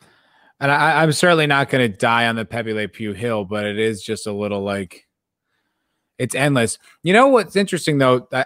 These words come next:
and I was listening to an old Opie and Anthony episode last night, and they were talking about, this was a few years back when it came to, um, Huck Finn.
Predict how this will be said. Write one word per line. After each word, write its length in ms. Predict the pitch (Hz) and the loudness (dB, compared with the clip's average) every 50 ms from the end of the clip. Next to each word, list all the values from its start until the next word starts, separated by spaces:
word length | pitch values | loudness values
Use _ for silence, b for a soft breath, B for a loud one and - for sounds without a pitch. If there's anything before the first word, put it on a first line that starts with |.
| - - | -4 -4
and 140 | 139 143 | -2 0
I 80 | 151 156 | 2 2
was 160 | 160 156 135 | 2 0 0
listening 380 | 165 208 220 - 220 196 175 - | 0 -2 -2 -2 -4 -6 -6 -4
to 160 | - 165 156 | -4 -4 -4
an 60 | 147 | -4
old 520 | 123 135 143 156 160 170 170 170 175 156 127 - _ _ _ _ _ _ _ _ _ _ _ _ _ _ _ - - _ - | 0 2 4 4 6 4 4 2 -2 -8 -12 -16 _ _ _ _ _ _ _ _ _ _ _ _ _ _ _ -20 -8 _ 2
Opie 200 | 139 143 - 143 | 2 2 4 2
and 80 | 135 135 | 2 2
Anthony 300 | 135 143 131 131 131 120 | 0 0 0 -2 -2 -2
episode 420 | 117 104 110 - - 120 113 104 | -2 -2 -4 -6 -4 -4 -2 -2
last 280 | 113 110 110 107 - 123 | -2 -2 -2 -2 -4 -2
night, 400 | 127 127 120 110 104 101 - b b b b b b b | -2 0 0 0 -2 -4 -8 b b b b b b b
and 140 | b 123 127 | b -6 -2
they 100 | 139 143 | 0 0
were 100 | 143 139 | 0 -2
talking 460 | 113 - 131 143 160 165 - 160 151 | -2 -4 -4 -4 -4 -4 -4 -6 -6
about, 600 | 139 123 113 120 113 113 113 110 110 110 110 - 135 | -6 -4 -4 -4 -4 -4 -4 -4 -4 -6 -6 -6 -4
this 180 | 143 143 143 | -6 -4 -4
was 120 | 151 143 131 | -4 -6 -6
a 40 | 123 | -6
few 180 | - - 165 | -4 -4 -2
years 240 | 180 180 175 160 131 | 0 0 -2 -2 -2
back 520 | - 131 123 117 113 110 107 - - - _ B B B B B B | -2 -2 -2 0 0 -2 -2 -4 -8 -20 _ B B B B B B
when 180 | 110 127 120 | -2 0 0
it 140 | 117 117 - | 0 -2 -4
came 340 | - - 135 139 139 135 127 | -4 -2 0 0 0 0 -2
to, 380 | - - - 135 127 123 123 117 | -2 -2 0 0 0 0 -2 -2
um, 480 | 117 120 113 110 107 104 104 101 101 107 | -4 -2 0 0 0 0 0 -2 -4 -6
Huck 300 | - - 143 147 - - | -4 -2 -2 -2 -2 -4
Finn. 460 | - - 147 135 110 95 87 82 78 | -6 -2 -2 -2 -2 -2 -6 -10 -14